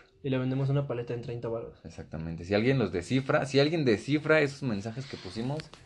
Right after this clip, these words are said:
Speaker 2: se va a acabar el programa en ese momento, güey.
Speaker 1: Ya, van, van a entrar al verdadero programa, güey.
Speaker 2: <laughs>
Speaker 1: Pues ya, no, no, no, no hay, no hay nada más que agregarles. Tengan,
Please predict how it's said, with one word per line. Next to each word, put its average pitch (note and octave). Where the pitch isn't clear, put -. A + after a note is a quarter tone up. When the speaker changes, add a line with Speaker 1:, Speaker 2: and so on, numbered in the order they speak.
Speaker 2:
se -
va G#2
a -
acabar A2
el A2
programa F#2
en E2+
ese E2+
momento, E2
güey. -
Speaker 1:
Ya, C#3
van, C#3+
van D3+
a E3+
entrar D#3
al D#3
verdadero B2+
programa, A2+
güey. C3
Speaker 2:
<laughs> F#2
Speaker 1:
Pues C#3
ya, D3
no, D3
no, D#3+
no, E3
no D#3
hay, D#3+
no E3
hay E3+
nada F3
más D#3+
que E3+
agregarles. D#3+
Tengan, B2+